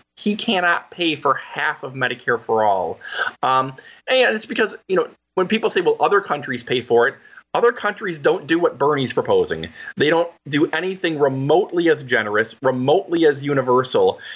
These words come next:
nor did they try to nationalize a, a healthcare system that was twenty percent of G D P.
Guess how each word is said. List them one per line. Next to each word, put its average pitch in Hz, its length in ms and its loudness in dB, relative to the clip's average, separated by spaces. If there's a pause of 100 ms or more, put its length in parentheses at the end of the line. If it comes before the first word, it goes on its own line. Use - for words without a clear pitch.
(120)
nor 170 320 4
did 196 120 0
they 170 120 -2
try 165 200 -2
to 156 80 -4
nationalize 139 640 -2
a, 127 280 -6
a 127 40 -4
healthcare 143 420 -2
system 139 320 0
that 127 120 0
was 123 140 -6
twenty 143 280 -2
percent 127 300 -2
of 113 80 -2
G 117 160 -2
D 104 160 -2
P. 95 320 -4